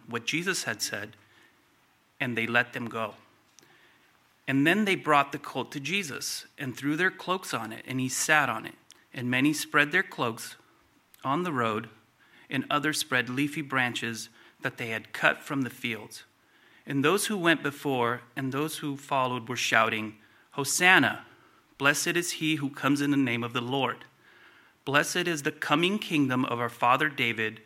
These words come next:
Hosanna in the highest." And he entered Jerusalem and then went into the temple,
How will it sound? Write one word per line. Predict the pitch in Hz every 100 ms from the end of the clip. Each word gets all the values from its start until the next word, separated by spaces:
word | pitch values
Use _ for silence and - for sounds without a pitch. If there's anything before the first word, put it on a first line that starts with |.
| _ _ _
Hosanna | - 127 - 151 156 160
in | 170 143
the | 123 - -
highest." | 156 113 110 - - _ _ _ _ _ _ -
And | 127
he | 120
entered | 151 160 208 202
Jerusalem | 185 156 143 156 139 139
and | 135 123
then | 117 113
went | 123 127 -
into | 170 175 185
the | 180
temple, | - 143 - 120 113